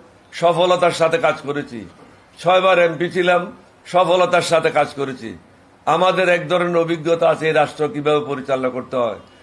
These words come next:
সুতরাং কে কিভাবে পরিচালনা করতেছে, কোথায় ভুল হচ্ছে, এটা আমাদের পক্ষে নির্ণয় করা কোনো কঠিন কাজ না।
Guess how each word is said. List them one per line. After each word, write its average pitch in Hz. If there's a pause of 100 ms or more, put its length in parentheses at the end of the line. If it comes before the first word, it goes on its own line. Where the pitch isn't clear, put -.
(160)
সুতরাং 175
কে 170
কিভাবে 185
পরিচালনা 170
করতেছে, 170
কোথায় 165
ভুল 170
হচ্ছে, 170 (380)
এটা 151
আমাদের 170 (100)
পক্ষে 175 (360)
নির্ণয় 165
করা 170
কোনো 156
কঠিন 156
কাজ 131 (100)
না। 107